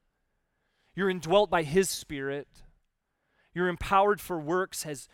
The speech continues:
you have been transformed into his likeness. And he's not just leading the church to fulfill his mission, but he's leading you to fulfill his mission. Knowledge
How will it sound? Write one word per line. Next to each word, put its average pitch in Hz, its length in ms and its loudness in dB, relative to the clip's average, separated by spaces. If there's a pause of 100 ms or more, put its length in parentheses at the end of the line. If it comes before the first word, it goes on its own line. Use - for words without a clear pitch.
(140)
you 196 440 -2
have 170 140 0
been 156 160 -4
transformed 147 800 -8
into 147 360 -12
his 131 180 -10
likeness. 135 880 -8 (1300)
And 156 100 -6
he's 160 140 -4
not 180 120 0
just 160 120 -10
leading 165 240 -2
the 135 80 -8
church 175 400 -6
to - 80 -14
fulfill 127 360 -10
his 120 120 -10
mission, 127 300 -12
but 123 100 -10
he's 127 140 -10
leading 127 240 -8
you 123 380 -10
to - 80 -20
fulfill 110 340 -16
his 107 160 -18
mission. 107 320 -20 (1200)
Knowledge 127 800 -4